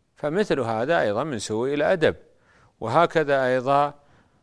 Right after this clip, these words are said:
عرض أقوال المفتين الآخرين أمام المفتي، عندما يف-، هذا من سوء الأدب.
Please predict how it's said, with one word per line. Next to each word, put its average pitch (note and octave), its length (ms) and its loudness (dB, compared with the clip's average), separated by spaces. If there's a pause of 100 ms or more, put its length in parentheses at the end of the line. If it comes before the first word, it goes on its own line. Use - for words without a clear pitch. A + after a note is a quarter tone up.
(120)
عرض D3 460 8
أقوال C3+ 840 2
المفتين A#2 800 -6
الآخرين A2+ 920 -2
أمام A2+ 500 -2
المفتي، A2 540 -6 (500)
عندما G#2+ 440 -4
يف-، C3 280 -4
هذا C3 360 0
من D#3+ 120 -4
سوء A2+ 220 -2
الأدب. F#2 360 -4